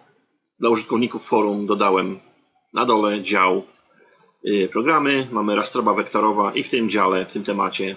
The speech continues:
można pobrać sobie najnowszą właśnie wersję, y, programu Inkscape. Dla Windowsa trzydzieści dwa bity oraz dla Windowsa sześćdziesiąt cztery bity. Druga strona, a właściwie pierwsza strona, bo to, bo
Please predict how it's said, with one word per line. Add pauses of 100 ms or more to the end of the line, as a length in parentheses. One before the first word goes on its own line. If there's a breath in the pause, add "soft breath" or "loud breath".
można
pobrać
sobie
najnowszą
właśnie
wersję, (720 loud breath)
y, (180)
programu
Inkscape. (680)
Dla
Windowsa
trzydzieści
dwa
bity
oraz
dla
Windowsa
sześćdziesiąt
cztery
bity. (1300 soft breath)
Druga
strona,
a
właściwie
pierwsza
strona,
bo
to,
bo